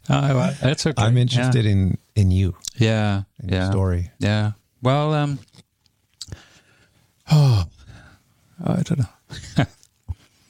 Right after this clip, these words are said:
Speaker 1: Maybe we'll come back to it.
Speaker 2: Sure.
Speaker 1: Yeah.
Speaker 2: So why Canada? You're
Speaker 1: Um,
Speaker 2: thirty-two, you're managing bars, you're in your element.
Speaker 1: Yeah. And I was, we, you know, we, we did well. I, I was married with three kids, and, um,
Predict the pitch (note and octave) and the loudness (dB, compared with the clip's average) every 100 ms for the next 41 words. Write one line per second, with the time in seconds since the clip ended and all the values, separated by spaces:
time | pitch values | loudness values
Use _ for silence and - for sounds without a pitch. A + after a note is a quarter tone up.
0 | _ - - _ _ _ _ _ _ - | _ -20 -20 _ _ _ _ _ _ -2
1 | C3 C3+ - G#2+ G2 F2 G2 - - - | 0 0 2 0 0 -2 -6 -8 -10 -4
2 | - F#2+ - _ - - _ - - - | -2 -2 -4 _ -8 -8 _ -20 -20 -10
3 | - A#2 C3 C3+ B2 G2+ F2+ - _ _ | 0 2 2 0 0 0 -2 -8 _ _
4 | _ _ - - - - - - - B2 | _ _ -14 -14 -14 -16 -12 -8 0 0
5 | C3 C3 C3 B2 B2 A2+ A2 A2 G#2+ A2 | 0 -2 -2 0 0 2 2 2 2 2
6 | G#2 G2+ G#2 G2+ - - - A2 G2 F#2+ | 2 0 0 -2 -6 -12 -2 2 4 2
7 | G#2+ G#2+ G#2 G#2+ - _ - - C3+ C#3+ | 2 2 2 0 -8 _ -8 0 2 2
8 | C#3+ C#3 C#3 B2+ _ _ - C#3+ D3+ D#3 | 0 0 0 -2 _ _ -8 -2 0 0
9 | C#3+ - F#3 F3+ E3 D3+ C#3 D3 - - | -2 -4 -2 -2 0 0 2 -2 -4 -6
10 | D3 C3+ C3 A2+ A2 A#2 A2 A2 A#2 A2+ | -2 0 0 0 0 0 0 0 0 -2
11 | G#2 G2+ G2+ G#2 A2 - G#2 - F#2+ F#2+ | 0 0 2 0 -4 -2 -2 0 0 -2
12 | - - G2+ G2 G2 F#2+ G2 F#2+ G2+ | -4 -2 0 2 0 0 0 0 -2